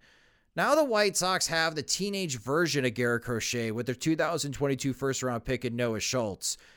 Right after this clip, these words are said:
If you want Schultz to be a starting pitcher, you need to develop him as one. So it'll be interesting to me, James, to see the differences here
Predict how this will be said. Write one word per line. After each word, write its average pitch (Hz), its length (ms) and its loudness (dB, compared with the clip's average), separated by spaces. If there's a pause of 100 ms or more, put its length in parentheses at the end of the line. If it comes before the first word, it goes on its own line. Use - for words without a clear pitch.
(240)
If 151 120 0
you 185 120 6
want 247 300 4
Schultz 233 400 6
to 196 80 -4
be 190 140 2
a 165 40 6
starting 180 360 2
pitcher, 151 340 0
you 135 80 -4
need 151 200 -2
to 156 60 -8
develop 143 500 2
him 120 140 -2
as 104 200 -4
one. 90 360 -8 (320)
So - 140 2
it'll 208 80 8
be 233 200 -2
interesting 277 540 0
to 190 140 -2
me, 175 320 2
James, 139 460 -2
to 147 80 -4
see 247 240 0
the 285 100 -6
differences 165 720 -2
here 110 420 -4